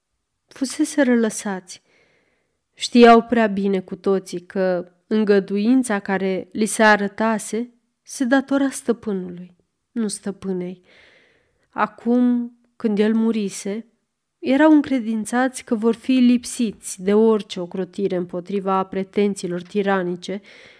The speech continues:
ale unui caracter – înăcrit de necazuri. Într-o dimineață, cam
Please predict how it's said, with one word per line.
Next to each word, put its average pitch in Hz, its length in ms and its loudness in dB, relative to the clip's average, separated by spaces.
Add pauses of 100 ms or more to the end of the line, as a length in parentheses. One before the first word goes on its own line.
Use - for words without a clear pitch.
(200)
ale 254 220 8
unui 262 280 6
caracter – 247 720 -2 (300)
înăcrit 226 580 0
de 185 80 -4
necazuri. 185 760 -6 (1200)
Într-o 381 320 8
dimineață, 196 720 0
cam 202 640 -4